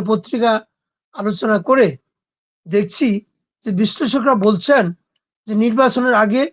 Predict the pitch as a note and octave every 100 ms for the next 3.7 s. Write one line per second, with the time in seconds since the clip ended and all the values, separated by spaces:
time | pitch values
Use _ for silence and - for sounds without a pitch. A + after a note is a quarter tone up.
0 | _ _ _ _ _ G#3+ C#4 C#4+ F3+ A3+
1 | - C4 A#3+ _ _ _ _ _ - A#3+
2 | B3+ A#3 A#3 A3+ A3 - _ _ _ _
3 | _ - A3 A3+ A3+ F3+ A3